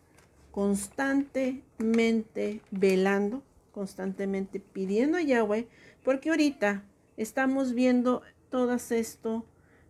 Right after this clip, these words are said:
que se está surgiendo en el mundo. Yahweh le estaba enseñando al pueblo de Israel quién era el que lo estaba rescatando.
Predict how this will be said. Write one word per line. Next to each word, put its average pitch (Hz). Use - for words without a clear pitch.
que 208
se 214
está 220
surgiendo 220
en 196
el 185
mundo. 202
Yahweh 262
le 254
estaba 247
enseñando 233
al 226
pueblo 220
de 220
Israel 202
quién 214
era 214
el 208
que 208
lo 180
estaba 190
rescatando. -